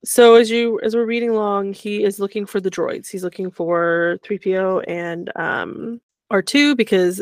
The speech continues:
the bounty is his ticket off of Tatooine. Um, we also learned that he had been chosen to study under the Empire as a diplomat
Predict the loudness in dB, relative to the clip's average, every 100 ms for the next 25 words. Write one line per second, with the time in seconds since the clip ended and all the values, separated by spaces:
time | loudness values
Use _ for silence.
0 | -8 -6 -4 0 0 0 -2 0 2 0
1 | -2 -6 -6 -4 -2 -4 -4 0 0 0
2 | -6 -6 -12 -20 -20 -18 -18 -14 0 4
3 | 4 6 6 6 6 2 4 4 2 2
4 | 0 0 -4 -4 -2 -2 -4 -4 -4 -2
5 | 0 0 -2 -4 -4 -10 _ _ _ _
6 | _ _ _ _ _ -4 0 2 2 2
7 | -2 -2 -2 -4 -2 -2 -2 -4 -6 -8
8 | -4 -2 -2 -4